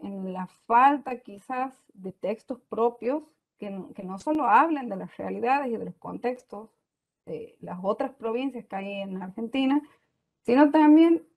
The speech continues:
de pensar en esto de las variedades lingüísticas. Las escuelas siempre nos, nos presentan la variedad del español estándar y hay muchos niños y niñas que tienen problemas para leer y escribir porque no llegan a entender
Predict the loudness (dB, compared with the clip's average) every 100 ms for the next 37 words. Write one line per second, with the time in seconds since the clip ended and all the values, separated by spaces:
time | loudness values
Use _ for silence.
0 | _ _ _ _ _ 4 4 4 0 2
1 | 2 2 0 -2 2 4 4 2 2 0
2 | 0 0 0 -4 -6 -2 -2 -2 -10 -10
3 | -6 -4 -4 -2 0 0 0 -6 -6 -6
4 | -6 -6 _ -8 -8 -8 -12 -8 -4 -4
5 | -2 -4 -4 -8 _ _ _ -2 2 2
6 | 2 0 2 2 4 2 0 -4 -8 -4
7 | -2 -4 -6 _ -4 -4 -4 -4 -4 -4
8 | -2 -2 -4 -4 -4 -4 -2 -2 -2 -4
9 | -6 -4 -4 -4 -6 -8 -8 -6 -8 -6
10 | -2 2 4 4 2 -2 0 0 0 -2
11 | 0 -2 -2 -2 -2 -2 -6 _ _ _
12 | _ -4 -2 -2 -4 -2 0 2 2 0
13 | -4 -6 -2 2 2 0